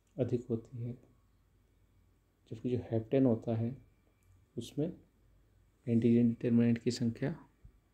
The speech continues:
कम होती है। अब उसके बाद हम बात करते हैं <clears throat> requirement of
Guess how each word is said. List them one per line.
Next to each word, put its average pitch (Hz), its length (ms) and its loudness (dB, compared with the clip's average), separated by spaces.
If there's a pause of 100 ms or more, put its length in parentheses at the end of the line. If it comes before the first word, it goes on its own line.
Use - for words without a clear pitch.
(160)
कम 110 120 2
होती 110 400 -2
है। 117 260 -6 (3250)
अब 143 140 2
उसके 156 220 -2
बाद 147 140 4
हम 147 160 4
बात 131 260 2
करते 135 220 -2
हैं 131 320 0 (640)
<clears throat> 135 400 6 (3750)
requirement 143 760 4 (840)
of 127 160 4